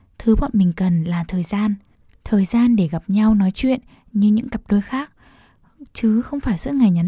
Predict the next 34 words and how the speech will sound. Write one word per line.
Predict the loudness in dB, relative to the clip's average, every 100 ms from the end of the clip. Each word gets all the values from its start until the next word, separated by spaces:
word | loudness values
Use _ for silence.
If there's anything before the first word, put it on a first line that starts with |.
| 0
tin | 4 4
trên | 4 2
Messenger. | 2 2 2 4 2 0 -4 _ _ _ _ _ -10
Có | -4
lẽ | -4
cậu | -4 -4
ấy | -4 -4
cũng | -6
không | -6 -4
thích | -4 -2
việc | -2 0
nhắn | -4 0
tin | 2
như | 2
thế. | 2 0 0 -2 -6 _ _ _ _ _
Trông | 0 2 2
chúng | 2
mình | 4 4
rất | 0
giống | -6 -2 0 0 -2
những | -4 0
người | 2
đang | 2 0
yêu | 0
qua | 0 0
mạng. | 0 0 -2 _ _ _ _ _ _
Trong | -4 -2 0
suốt | -2 0
năm | 2 6
mươi | 6
ngày | 4 2 4
yêu | 4
nhau | 6 4
đó, | 2 0 -2